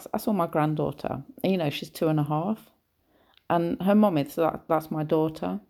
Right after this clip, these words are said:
She was telling me how she's, she's been having a few, a few tantrums lately. And she asked my granddaughter to tell me about it. And, you know, she told me that she's, she's been very angry. She wasn't ashamed of being angry.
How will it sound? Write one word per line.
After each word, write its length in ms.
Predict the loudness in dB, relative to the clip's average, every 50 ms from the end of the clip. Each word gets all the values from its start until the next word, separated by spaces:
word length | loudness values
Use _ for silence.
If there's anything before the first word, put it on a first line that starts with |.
| _ _ -14
She 120 | -10 -8 -8
was 100 | -6 -4
telling 280 | -4 -2 -2 -2 -2
me 80 | -4 -4
how 220 | -4 -4 -6 -6
she's, 480 | -6 -4 -4 -2 -2 -2 -2 -4 -8 -16 _
she's 220 | -12 -10 -10 -8 -6
been 160 | -4 -4 -2
having 260 | -2 -2 -2 0 -2
a 40 | -2
few, 460 | 0 0 2 2 2 2 0 -2 -4 -6 -10
a 60 | -10
few 200 | -4 -2 -2 -2
tantrums 540 | -2 0 0 0 0 0 -2 -4 -4 -2 0
lately. 640 | 0 0 0 0 -2 -2 0 2 2 2 0 -2 -6 _ _ _ _ _ _ _ _ _ _ _ _ _ _ _ -20 -20 -20 -20 -20 -6 0
And 120 | 2 2 4
she 100 | 6 4
asked 160 | 4 6 6
my 120 | 6 6
granddaughter 580 | 6 6 4 2 2 2 0 0 0 -2 -6 -12
to 40 | -6
tell 200 | -2 0 0 2
me 180 | 0 0 -2
about 460 | -2 -2 -2 -2 -2 -4 -6 -6 -6 -4
it. 240 | -4 -4 -4 -8 _ _ _ _ 0
And, 100 | 0 2
you 140 | 2 2 2
know, 100 | 2 2
she 160 | 0 -2 -10
told 400 | -2 2 4 6 6 6 6 6
me 420 | 4 4 4 2 0 -2 -6 -8 -10 -20 -20 -20 -20 -20 _ _ 2
that 160 | 2 2 2
she's, 340 | 2 0 0 0 0 -4 -14 -20 _ -10
she's 200 | -6 -4 -4 -2
been 240 | 0 0 0 0 -2
very 360 | -4 -4 -6 -4 -6 -8 -6 -4
angry. 600 | -2 0 0 0 0 -2 -4 -6 -8 -8 -12 _ _ _ _ _ _ _ _ _ _ _ _ _ _ _ -8 -4
She 100 | 0 0
wasn't 300 | 0 2 0 -2 -2 -2
ashamed 440 | -4 -2 0 0 0 0 0 -2
of 140 | -4 -4 -4
being 400 | -2 0 0 2 2 2 0 0 0
angry. 580 | 0 0 0 0 0 -2 -2 -4 -4 -4 -6